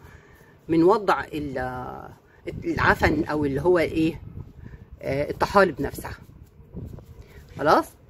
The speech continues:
اهم بكتير. افتح كده، بصوا لما فتحت الدنيا نورت معايا، ادت طبعاً اللون ده اتكرر فادى شكل حلو جداً.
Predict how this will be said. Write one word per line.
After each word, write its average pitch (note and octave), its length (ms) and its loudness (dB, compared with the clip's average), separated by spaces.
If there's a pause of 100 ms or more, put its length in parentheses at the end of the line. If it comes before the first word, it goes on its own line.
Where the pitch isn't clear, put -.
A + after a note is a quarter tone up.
(680)
اهم G3+ 220 4
بكتير. - 680 -2 (600)
افتح - 420 -2
كده، A#3+ 300 0 (280)
بصوا E3 220 -6
لما C#3+ 140 -6
فتحت - 460 -8
الدنيا D#3 500 -2 (480)
نورت D#3 420 -2
معايا، D#3 360 -2 (2000)
ادت E3 320 -2 (280)
طبعاً C#3+ 220 2
اللون D3+ 580 0
ده D#3 160 0 (560)
اتكرر E3 480 -2
فادى D3 800 -10
شكل - 300 -8
حلو D3+ 260 -4
جداً. G3+ 340 2